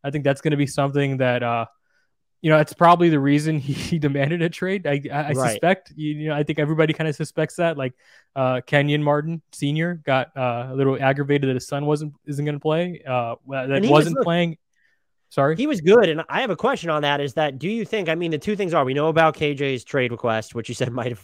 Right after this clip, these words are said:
Speaker 2: you know, been sort of spearheaded by Kenyon Martin Senior for all we know, but
Speaker 1: Mm-hmm.
Speaker 2: will, if, like, this team stays the same, you've already kind of alluded to that maybe K J Martin isn't guaranteed playing time.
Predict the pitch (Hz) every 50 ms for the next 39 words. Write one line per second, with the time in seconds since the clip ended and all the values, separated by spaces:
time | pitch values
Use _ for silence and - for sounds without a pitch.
0 | - _ - 131 123 113 101 - 117 113 110 110 110 110 - - - 117 113 107
1 | 104 - - 127 120 117 117 113 117 110 113 113 110 110 - - 127 127 123 120
2 | 113 113 110 110 107 - 131 123 117 - - 120 113 113 110 107 107 101 101 101
3 | _ _ _ _ _ _ - 185 175 160 151 _ - 139 131 127 127 127 123 _
4 | _ _ _ - 135 147 196 254 285 285 269 233 196 165 - _ - 202 240 -
5 | - 277 233 190 - 214 190 - - 202 190 175 151 - - 170 156 143 127 127
6 | - 208 202 175 139 123 117 107 101 _ _ _ _ _ _ _ _ _ _ _
7 | _ _ _ - 139 151 190 190 190 180 180 165 - - 170 151 147 147 151 135
8 | 143 143 139 127 127 135 139 143 135 - 151 147 131 139 139 135 135 127 135 160
9 | 170 160 131 117 135 131 123 117 - 127 117 107 104 - 127 117 107 107 104 -
10 | 113 101 104 104 104 104